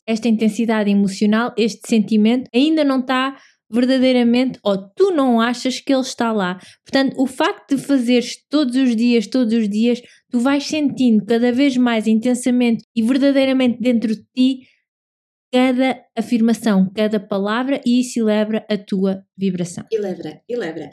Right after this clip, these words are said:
Speaker 2: Tá
Speaker 1: Sim.
Speaker 2: bem. Permite realmente alterar vibracionalmente os pensamentos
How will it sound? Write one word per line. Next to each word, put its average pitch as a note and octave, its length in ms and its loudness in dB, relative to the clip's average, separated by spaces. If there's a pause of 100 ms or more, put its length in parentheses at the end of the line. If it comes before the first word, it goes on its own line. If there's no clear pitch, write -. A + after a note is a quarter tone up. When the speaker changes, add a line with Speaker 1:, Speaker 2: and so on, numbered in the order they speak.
(140)
Speaker 2:
Tá C4+ 100 -6
Speaker 1:
Sim. D4 60 -4
Speaker 2:
bem. F#3 240 -8
Permite D4+ 440 -2
realmente C#4 480 0
alterar B3 600 -2 (360)
vibracionalmente C4 1200 -2 (180)
os D#4 240 -4
pensamentos C#4 1700 -4